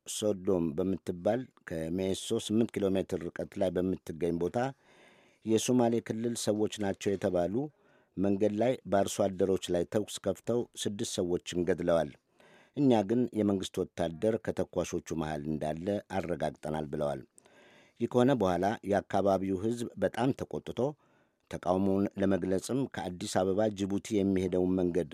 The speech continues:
ጎማና ሌሎች ቁሳቁሶች በማቃጠል ዘግቷል። ዛሬ ደግሞ በሜሶ ቦምብ ፈንድቶ አራት ወጣቶች ቆስለዋል።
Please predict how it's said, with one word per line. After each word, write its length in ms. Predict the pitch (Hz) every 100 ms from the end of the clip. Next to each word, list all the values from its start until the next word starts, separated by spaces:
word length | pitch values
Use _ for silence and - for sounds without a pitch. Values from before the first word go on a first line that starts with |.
| -
ጎማና 640 | 90 98 101 101 104 110 101
ሌሎች 300 | 101 101 -
ቁሳቁሶች 580 | - - 92 - 95 87
በማቃጠል 760 | 85 85 78 - 82 82 98 101 -
ዘግቷል። 460 | 82 87 - 78 69 - _ - - - - - _ -
ዛሬ 180 | 107 123
ደግሞ 240 | 107 98 117 -
በሜሶ 460 | 95 98 101 98 - 113 120 -
ቦምብ 280 | 90 107 87
ፈንድቶ 360 | 90 82 85 117 98
አራት 300 | 98 104 -
ወጣቶች 500 | 85 - 78 82 -
ቆስለዋል። 480 | - 80 78 78